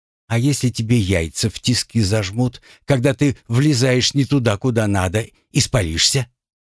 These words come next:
напрямую спросил я. "Ты парень рисковый и амбициозный. Запросто такое может произойти, верно? И сдашь ты меня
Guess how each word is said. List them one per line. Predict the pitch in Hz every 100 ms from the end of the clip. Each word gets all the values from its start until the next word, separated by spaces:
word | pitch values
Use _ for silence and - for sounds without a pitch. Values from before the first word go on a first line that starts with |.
| _
напрямую | 113 104 123 113 113
спросил | - 117 107 - 110
я. | 101 117 110 _ _ _ _ - - _
"Ты | 202
парень | 185 180 175 175
рисковый | - 143 - - 175 175 151
и | 151 147 156
амбициозный. | 147 147 151 - 160 143 85 - 76 - _ _
Запросто | 139 143 185 - 107 - 101
такое | 104 92 95 98
может | 107 98 98
произойти, | - 113 101 120 110 85
верно? | 82 135 165 73 - _ _ _ _ - - -
И | -
сдашь | 165 139 190 165
ты | 156
меня | 143 135 135 123